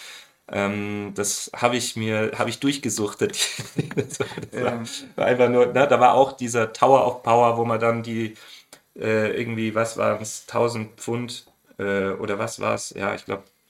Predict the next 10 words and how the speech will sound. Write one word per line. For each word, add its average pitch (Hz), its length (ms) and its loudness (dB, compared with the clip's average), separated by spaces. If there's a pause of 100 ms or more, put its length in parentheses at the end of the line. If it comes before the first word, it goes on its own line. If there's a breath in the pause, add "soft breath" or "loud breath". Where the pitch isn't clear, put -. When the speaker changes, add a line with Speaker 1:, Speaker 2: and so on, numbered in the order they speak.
Speaker 1:
irgendwie 104 280 -8
tausend 110 340 -2
Pfund 123 260 -6
irgendwie 113 240 -2
so 107 100 -4
oft - 180 0
wie 117 60 -4
möglich 120 400 -2
anliften 117 480 -4
musste. 113 480 -4